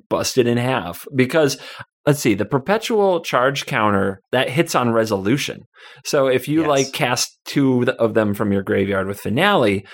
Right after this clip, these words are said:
Speaker 1: then the first one resolves and then
Speaker 2: And then it
Speaker 1: perpetually
Speaker 2: procs
Speaker 1: checks the
Speaker 2: the next
Speaker 1: others.
Speaker 2: one.
Speaker 1: So the next
Speaker 2: Yep.
Speaker 1: one's bigger. Yeah, it's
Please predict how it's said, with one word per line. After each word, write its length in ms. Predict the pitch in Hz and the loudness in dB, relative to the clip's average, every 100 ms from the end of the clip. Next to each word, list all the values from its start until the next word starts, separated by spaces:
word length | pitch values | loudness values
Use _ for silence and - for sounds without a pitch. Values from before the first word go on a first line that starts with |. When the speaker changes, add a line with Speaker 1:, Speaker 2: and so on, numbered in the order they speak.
| - 127 | -6 0
Speaker 1:
then 100 | 127 | 2
the 100 | 123 | 2
first 300 | 151 143 143 | 0 0 2
one 160 | 120 | 2
resolves 640 | 107 101 135 147 107 104 98 - | 2 2 0 2 2 2 0 0
and 240 | 139 147 | 2 4
then 100 | 135 | 4
Speaker 2:
And 80 | 127 | 2
then 20 | |
it 60 | 123 | 2
Speaker 1:
perpetually 960 | 127 - 120 - 113 110 107 104 104 107 | 0 0 -2 2 2 2 2 -2 0 0
Speaker 2:
procs 340 | 95 98 - | 0 -2 -2
Speaker 1:
checks 300 | 127 117 - | -2 -2 -2
the 160 | 110 110 | 0 2
Speaker 2:
the 120 | 131 | 2
next 280 | 101 95 98 | 2 0 0
Speaker 1:
others. 40 | |
Speaker 2:
one. 260 | 95 85 95 _ | -4 -12 -18 _
Speaker 1:
So 180 | - 110 | -2 0
the 80 | 107 | 2
next 200 | 117 104 | 0 2
Speaker 2:
Yep. 80 | 98 | 0
Speaker 1:
one's 140 | 101 | 0
bigger. 280 | 104 98 80 | 0 -2 -2
Yeah, 260 | 101 101 87 _ - | -4 -4 -4 _ -20
it's 260 | 101 - | -18 -18